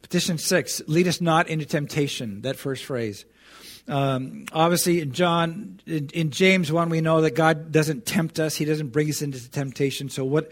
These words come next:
what are you really asking? Uh, the other way to really put it, this idea that this word temptation really means adversity, affliction, or trouble.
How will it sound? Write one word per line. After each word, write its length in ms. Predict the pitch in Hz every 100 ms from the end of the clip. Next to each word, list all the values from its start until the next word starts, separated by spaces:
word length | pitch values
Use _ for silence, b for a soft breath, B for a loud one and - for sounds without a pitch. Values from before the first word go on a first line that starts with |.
| B B B
what 160 | 175
are 20 |
you 80 | 175
really 220 | 156 156
asking? 680 | 143 135 156 - - 113 87 - B B B B _
Uh, 220 | 139 139 131
the 180 | 143
other 140 | 175 214
way 160 | 185
to 40 | 160
really 200 | 151 135
put 300 | - - 190
it, 280 | 151 - B B
this 160 | 160 180
idea 320 | 175 185 196
that 180 | 170 139
this 200 | 151 -
word 320 | 190 202 -
temptation 720 | 190 175 - 202 220 - 160
really 240 | 160 180 160
means 420 | 180 190 165 - B B B
adversity, 920 | 185 165 139 185 196 - 196 196 190
affliction, 560 | 175 151 - 190 - 170
or 80 | 151
trouble. 560 | - 233 220 139 85